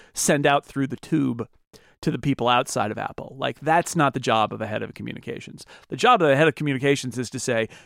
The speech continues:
"You need to understand how this is gonna be perceived. We need to do this rollout in a very spe-, specific way so that we anticipate what's gonna happen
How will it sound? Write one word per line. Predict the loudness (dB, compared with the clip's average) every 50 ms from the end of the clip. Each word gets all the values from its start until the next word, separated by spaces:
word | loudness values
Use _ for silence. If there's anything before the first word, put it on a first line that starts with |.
| _ _ -14
"You | -4 2 6 6 8
need | 8 6 4 4
to | 2 2
understand | 2 2 2 2 0 0 0 0 2 2
how | 2 2 2
this | 0 -2 -4
is | -4
gonna | -4 -4 -4 -4
be | -4 -6
perceived. | -6 -8 -8 -6 -4 -2 -2 -2 -2 -2 -4 -8 -12 -18 -20 -20 -16 -8
We | -6 -2 2 4 4 6 6
need | 6 6 4 2 0 0
to | -2 0
do | 4 4 4
this | 4 4 2 0
rollout | 2 2 4 4 6 6 4 4 4 2
in | 0
a | -4 -2 0
very | 2 2 2 2 2 0
spe-, | -4 -6 -10 -10 -12 _ -10
specific | -10 -8 -6 -4 -2 -2 0 0 -2 -2 -4
way | -6 -2 0 2 4 4 4 2 0 -4 -8 -10 -14 -18 -20 -20 -20 -20 _ -8
so | -4 0 4 6 6 8 8
that | 8 6 6 4 2 0
we | 0 0 2 2 2 0 -2 -4 -8 _ _ _ _ _ _ -4
anticipate | -2 -2 -2 -2 -2 0 2 2 2 0 -2 -2 0 0 0 0 2
what's | 0 0 0 0
gonna | -2 0 0 0
happen | -2 -2 -4 -4 -4 -6 -6 -6 -8